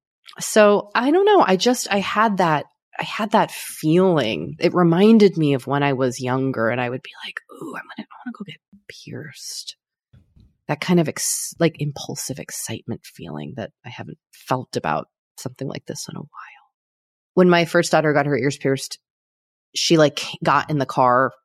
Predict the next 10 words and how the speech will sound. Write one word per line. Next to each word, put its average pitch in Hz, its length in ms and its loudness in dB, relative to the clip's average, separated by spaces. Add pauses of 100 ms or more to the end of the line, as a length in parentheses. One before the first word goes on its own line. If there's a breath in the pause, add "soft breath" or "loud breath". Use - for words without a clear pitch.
(140)
after 135 240 -4
camp 131 300 -2
and - 60 -12
was 117 140 -6
like, 101 180 -4
"Take - 360 -2
me 131 140 0
now." 104 520 -2 (800 soft breath)
And 123 100 -6
I, - 140 -10